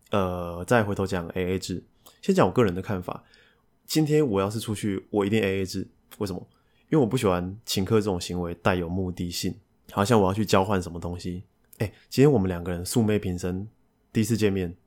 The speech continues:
约出来，为什么我会想请你？两个可能，要么你超正，要么你奶大，对不对？啊，无论是哪一个，无论是要留下好感还是再约下一次，我觉得目的性都太强烈了。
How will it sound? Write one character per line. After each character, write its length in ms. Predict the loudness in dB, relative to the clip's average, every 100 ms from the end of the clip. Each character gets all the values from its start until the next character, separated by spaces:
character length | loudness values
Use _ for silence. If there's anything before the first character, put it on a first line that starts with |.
| _
约 120 | -4 -2
出 120 | -2
来， 60 | 0
为 120 | 2
什 80 | 2
么 120 | 0
我 80 | 0
会 40 |
想 140 | -2
请 180 | -4 -4
你？ 160 | -4 -4 _ _
两 160 | -2 0
个 100 | 0
可 140 | -2
能， 220 | -2 -4 -4
要 100 | 0
么 120 | 0
你 80 | 0
超 200 | -2 -2
正， 200 | 0 -2 -6 _
要 100 | -4
么 80 | -2
你 80 | -2
奶 180 | -4 -6
大， 260 | -6 -6 -10 _ _
对 140 | -8
不 40 | -8
对？ 80 | -8 _ _ _ _ -2
啊， 100 | -2 -2 _
无 160 | 0 4
论 160 | 4
是 320 | 4 2 0 -4 _
哪 120 | -4
一 60 | -2
个， 220 | -2 -4 _ _ _ _ _ _ _
无 100 | -2
论 120 | 0 2
是 80 |
要 200 | 2 2 2
留 160 | 0
下 180 | 2 2
好 160 | 2 0
感 240 | -2 -6
还 140 | -8 -8
是 320 | -4 -2 -4 -8 _
再 220 | 0 2
约 240 | 0 -2
下 220 | -2 -2 -2
一 20 |
次， 240 | -4 -8 -8 _ _
我 140 | -2 2
觉 120 | 6
得 200 | 6 4
目 160 | 2 2
的 100 | 2
性 160 | 0
都 60 | 0
太 160 | 0
强 180 | 0 -2
烈 160 | -4 -4
了。 140 | -8